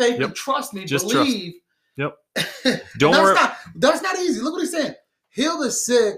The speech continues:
Speaker 1: raise the dead." I mean, this is scripture, right? Heal the sick. He's telling them
Speaker 2: Yep.
Speaker 1: to do this.
Speaker 2: Yep.
Speaker 1: "Heal the sick, raise the dead, cleanse the leper, cast out demons." You're gonna be faced with some serious stuff here.
Speaker 2: So right now we're in Omaha, Nebraska.
Speaker 1: Right.
Speaker 2: This is like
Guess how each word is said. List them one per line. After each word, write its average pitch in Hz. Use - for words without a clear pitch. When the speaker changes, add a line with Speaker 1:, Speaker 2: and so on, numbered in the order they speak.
Speaker 1:
raise 226
the 202
dead." 226
I 240
mean, 220
this 320
is 311
scripture, 214
right? 196
Heal 359
the 277
sick. 254
He's 240
telling 349
them 240
Speaker 2:
Yep. -
Speaker 1:
to -
do 147
this. 117
Speaker 2:
Yep. 135
Speaker 1:
"Heal 302
the 320
sick, 233
raise 220
the 220
dead, 190
cleanse 196
the 185
leper, 175
cast 175
out 156
demons." 165
You're 190
gonna 233
be -
faced 240
with 170
some 135
serious 190
stuff 247
here. -
Speaker 2:
So -
right 139
now 131
we're 123
in 113
Omaha, 107
Nebraska. 90
Speaker 1:
Right. 117
Speaker 2:
This 135
is 156
like 117